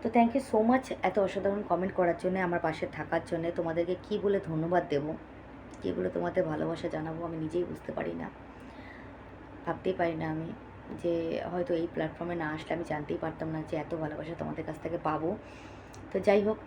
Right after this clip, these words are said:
এত ভালোবাসা দেওয়ার জন্য, আমার পাশে থাকার জন্য অসংখ্য ধন্যবাদ। এইভাবে আমার পাশে থেকো, আমাকে অনেক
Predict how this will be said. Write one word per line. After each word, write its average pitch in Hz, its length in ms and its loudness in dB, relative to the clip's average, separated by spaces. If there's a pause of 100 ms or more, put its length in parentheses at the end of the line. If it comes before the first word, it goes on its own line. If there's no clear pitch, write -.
(540)
এত - 180 2
ভালোবাসা 175 460 4
দেওয়ার 160 240 8
জন্য, 180 160 4
আমার 165 180 0
পাশে 160 240 4
থাকার 156 300 0
জন্য 170 180 0
অসংখ্য 180 480 2
ধন্যবাদ। 160 480 2
এইভাবে 165 340 2
আমার 160 200 0
পাশে 160 300 0
থেকো, 160 260 0
আমাকে 156 300 -2
অনেক 160 240 -2